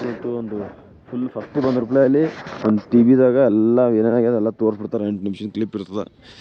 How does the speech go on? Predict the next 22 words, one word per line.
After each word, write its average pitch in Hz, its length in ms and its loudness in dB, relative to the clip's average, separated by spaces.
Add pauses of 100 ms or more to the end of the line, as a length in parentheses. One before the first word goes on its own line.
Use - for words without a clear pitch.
(280)
So - 100 -6
ಅದು 127 100 2 (120)
ನೋಡಿ 135 220 -2 (280)
ಭಾಳ 101 100 -2 (120)
ಮಾಡ್ಬಿಡ್ತಾರೆ. 104 420 -6
ಆಮ್ಯಾಗ 104 200 -8 (2250)
ಕಾ-, 95 440 -12
ಕಾರ್ಗಿಲ್ 117 360 -6
ಇದು 113 160 -6
ಯಾಕೆ 117 180 -6
ಮಾಡಿರ್ತಂದ್ರೆ 113 520 -10
ಹೈಯೆಸ್ಟ್ 120 460 -8 (280)
ಹುತಾತ್ಮ 117 320 -8
ಆದವ್ರು 120 240 -6
ಇಲ್ಲೇ 113 220 -2
ಇದ್ದಿರುತ್ತೆ, 101 440 -10
ಹೈಯೆಸ್ಟ್ 98 300 -10 (500)
ಕಾರ್ಗಿಲ್ 101 340 -10 (120)
ಇದ್ದಿದ್ರಾಗ, 95 420 -12 (400)
ಹಾಗಾಗಿ 131 280 -2
ಇಲ್ಲೇ 120 140 0 (140)
ಮಾಡ್ಯಾರ. 110 260 -4